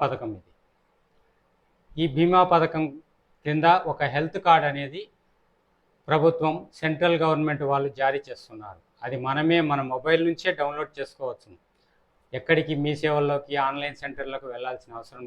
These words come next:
లేదు. మన మొబైల్లోనే డౌన్లోడ్ చేసి రిజిస్టర్ చేసుకోవచ్చు. దీన్ని రిజిస్టర్ చేసుకోవడానికి లాగిన్ కూడా ఇప్పుడు ప్రస్తుతం ఓపెన్లోనే ఉంది.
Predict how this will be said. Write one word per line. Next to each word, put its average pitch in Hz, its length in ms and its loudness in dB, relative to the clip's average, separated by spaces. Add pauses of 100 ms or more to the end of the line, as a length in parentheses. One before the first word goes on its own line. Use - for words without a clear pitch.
లేదు. 120 220 -14 (480)
మన 123 120 -4
మొబైల్లోనే 156 640 0 (100)
డౌన్లోడ్ 143 400 -4
చేసి 139 240 -8
రిజిస్టర్ 135 460 -10
చేసుకోవచ్చు. 110 540 -14 (720)
దీన్ని 147 240 0
రిజిస్టర్ 170 520 0
చేసుకోవడానికి 139 720 -4 (720)
లాగిన్ 170 480 6
కూడా 160 160 2
ఇప్పుడు 135 260 -4
ప్రస్తుతం 135 400 -6 (140)
ఓపెన్లోనే 143 460 -4
ఉంది. 113 280 -18